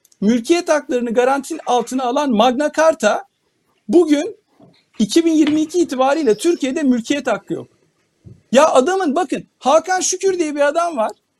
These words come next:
Adam Avrupa'nın gol kralı olmuş. Türkiye Cumhuriyeti'nin en büyük futbol starı olmuş. Bütün parasını futboldan kazanmış.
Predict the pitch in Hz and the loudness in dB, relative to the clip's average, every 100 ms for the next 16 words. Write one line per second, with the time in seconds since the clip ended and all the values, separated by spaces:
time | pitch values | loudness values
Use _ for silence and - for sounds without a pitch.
0 | _ - 254 330 349 370 _ - 262 349 | _ 0 0 0 -4 -10 _ -2 0 0
1 | 349 277 294 392 285 240 359 349 277 233 | -4 -6 -6 -10 -8 -2 -2 -2 0 0
2 | 214 190 165 254 - - _ _ _ _ | 0 -2 -6 -12 -14 -16 _ _ _ _
3 | 330 349 339 262 302 285 277 - 277 269 | 0 2 -2 -2 -4 -4 -6 -6 -6 -4
4 | 277 339 311 285 - 285 269 220 - 208 | -2 2 2 0 -4 -2 2 2 2 2
5 | 196 190 185 220 285 370 330 269 240 233 | 2 0 -4 -2 0 2 2 2 2 0
6 | 226 359 - 311 220 226 226 330 277 240 | 0 0 4 2 4 0 0 0 2 -2
7 | 370 | -4